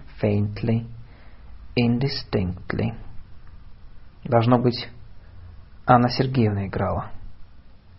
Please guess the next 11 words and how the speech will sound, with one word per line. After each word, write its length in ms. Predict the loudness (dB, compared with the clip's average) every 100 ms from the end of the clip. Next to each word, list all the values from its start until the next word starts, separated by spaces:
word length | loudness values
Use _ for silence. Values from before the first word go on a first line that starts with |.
| -20 -20 -20 -20 -20 -14
It 100 | -2
must 300 | 4 6 4 0
have 200 | 0 2
been 260 | 2 4 4
Anna 200 | 4 2
Sergeyevna 680 | -2 -2 0 0 0 -4 -6
playing. 400 | -4 -4 -2 -4 -6 -12 -14 -18 -18 -18 -20 -20 -20 -20 -20 -20 -20 -18 -18 -18 -18 -6 8
Парадная 460 | 12 12 12 8
дверь 280 | 8 10 10
вдруг 300 | 8 4 2
отворилась. 840 | 2 8 10 10 8 6 4 -6